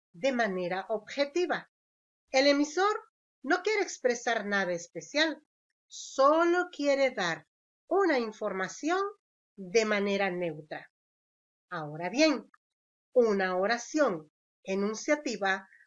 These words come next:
puede hacerse de dos formas, de manera afirmativa y de manera negativa. Veamos algunos ejemplos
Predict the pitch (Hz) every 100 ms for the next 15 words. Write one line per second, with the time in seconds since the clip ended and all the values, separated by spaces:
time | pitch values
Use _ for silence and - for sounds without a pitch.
0 | _ - 370 381 381 - 262 220 - 226
1 | 233 240 _ _ - 185 294 381 359 -
2 | - 170 156 156 165 - - _ _ _
3 | _ _ _ _ _ 185 302 330 311 226
4 | 180 165 - _ _ _ - 320 330 403
5 | 392 359 - 196 180 202 359 - _ _
6 | _ _ _ 233 214 196 180 160 185 220
7 | 233 247 _ _ _ 185 180 196 247 254
8 | 214 - 165 160 - _ _ _ _ _
9 | _ _ - 196 320 415 427 427 - 214
10 | 226 254 247 - - - 170 - 294 330
11 | 330 320 320